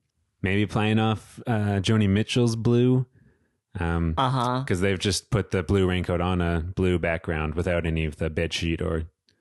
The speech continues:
Speaker 1: ashtray business.
Speaker 2: Mm-hmm.
Speaker 1: And they've emphasized the word blue in the title even by making it blue.
Speaker 2: Yeah.
Speaker 1: So it's, it's a real, it's a blue
Speaker 2: <laughs>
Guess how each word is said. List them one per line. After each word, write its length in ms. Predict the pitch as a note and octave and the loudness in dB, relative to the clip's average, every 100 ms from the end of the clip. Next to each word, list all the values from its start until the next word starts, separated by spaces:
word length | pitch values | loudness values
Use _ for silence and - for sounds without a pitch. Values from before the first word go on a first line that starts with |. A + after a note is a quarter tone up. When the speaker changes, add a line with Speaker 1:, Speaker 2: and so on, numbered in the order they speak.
| _ _ _ _ - | _ _ _ _ -4
Speaker 1:
ashtray 460 | F#2+ F2 - F2 E2 | -2 -2 -2 -2 0
business. 540 | F2 D#2+ F2 E2 - | -2 0 0 0 -2
Speaker 2:
Mm-hmm. 320 | C#3+ C3 B2 C3 - _ _ _ _ _ | -2 0 -2 -6 -14 _ _ _ _ _
Speaker 1:
And 180 | G#2+ G2 | 2 2
they've 220 | G2 F#2+ | 2 2
emphasized 540 | G#2 G2 G#2+ G#2 G2 | 0 0 0 0 0
the 80 | A2 | 2
word 220 | G#2 G2 | 0 2
blue 420 | A2+ A2+ A2 G#2+ G#2 | 2 4 4 2 2
in 140 | A2 | 0
the 80 | G#2+ | 2
title 400 | G2+ A2 G2 F2 | 2 0 2 0
even 300 | F2 E2+ E2 | 0 0 -2
by 360 | E2+ F2+ E2 E2 | -2 -2 0 0
making 340 | F2+ F2+ G2 | 0 0 0
it 160 | F#2 E2 | -2 -2
blue. 340 | F2+ E2 D#2+ D2+ | -2 0 0 -2
Speaker 2:
Yeah. 200 | C3+ C#3 | -2 0
Speaker 1:
So 320 | D3+ A2 F2 F2+ | 2 0 0 2
it's, 240 | G#2 - | 0 0
it's 240 | A#2+ B2 B2 | 0 0 2
a 80 | |
real, 200 | A#2 A#2+ | 2 2
it's 240 | A2+ A#2+ G#2+ | 2 2 -2
a 60 | |
blue 760 | F2 - G#2+ A#2 A#2 A#2 A#2 G#2+ - _ | -6 -2 2 4 6 6 4 0 -4 _
Speaker 2:
<laughs> 400 | - F2 - - | -2 -2 -2 -4